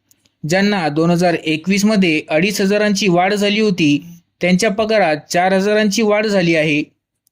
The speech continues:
मी महाराष्ट्रातील कर्मचाऱ्यांच्या वतीने सरकारचे आभार व्यक्त करतो. सर्व संघटनांनी मुख्यमंत्री महोदयांचे स्वागत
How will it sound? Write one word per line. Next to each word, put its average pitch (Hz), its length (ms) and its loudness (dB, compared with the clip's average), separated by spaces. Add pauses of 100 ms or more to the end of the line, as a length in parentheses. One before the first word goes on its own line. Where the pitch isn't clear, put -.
(240)
मी 190 260 2
महाराष्ट्रातील 185 800 0
कर्मचाऱ्यांच्या 196 760 0
वतीने 208 480 0
सरकारचे 190 580 -2
आभार 170 340 -2
व्यक्त 202 360 -2
करतो. 165 500 -2 (360)
सर्व 208 340 0
संघटनांनी 208 760 2
मुख्यमंत्री 202 600 2
महोदयांचे 202 720 2
स्वागत 175 360 0